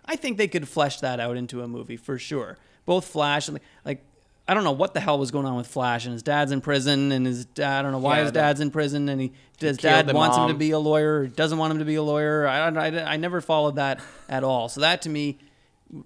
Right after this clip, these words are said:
Speaker 1: was nothing. Like, I would have cut that out of the movie simply because it, I don't know what it meant or what it meant for the Flash as a character, how that ties into his big moment at the end where he's, like, going back in time or whatever. So, uh, I know you asked about Cyborg. Yeah, I think that could have been a good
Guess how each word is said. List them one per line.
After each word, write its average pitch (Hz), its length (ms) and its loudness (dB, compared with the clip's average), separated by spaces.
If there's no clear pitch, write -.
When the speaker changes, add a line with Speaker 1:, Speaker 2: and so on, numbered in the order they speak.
Speaker 1:
was 135 240 -4
nothing. 135 400 0
Like, 117 160 -10
I 127 60 -4
would 131 180 -4
have 127 160 -10
cut 160 180 -6
that 143 180 2
out 139 160 4
of 135 60 0
the 127 80 -2
movie 135 300 2
simply 135 260 -6
because 131 320 -8
it, 127 180 -10
I 139 80 -8
don't 131 280 -8
know 135 100 -6
what 127 220 -6
it 127 120 -10
meant 143 400 -4
or 131 160 -6
what 131 180 -4
it 127 60 -12
meant 135 240 -10
for 123 340 -10
the 131 80 -14
Flash 131 400 -4
as 120 100 -12
a 117 60 -14
character, 151 520 -4
how 135 120 -4
that 131 160 -4
ties 131 300 -6
into 131 160 -6
his 131 140 -6
big 127 200 -6
moment 147 400 0
at 135 180 -6
the 131 140 -2
end 165 260 2
where 147 80 -2
he's, 135 160 -4
like, 127 160 -8
going 139 240 -4
back 135 240 -2
in 135 80 -8
time 160 400 -4
or 165 60 -4
whatever. 160 500 -2
So, 147 360 2
uh, 143 220 -4
I 160 60 -4
know 165 100 0
you 170 100 2
asked 160 200 2
about 139 140 -2
Cyborg. 139 440 -2
Yeah, 196 140 2
I 160 80 2
think 175 220 -6
that 165 160 0
could 170 100 -2
have 151 80 -4
been 147 200 0
a 143 120 -8
good 135 440 0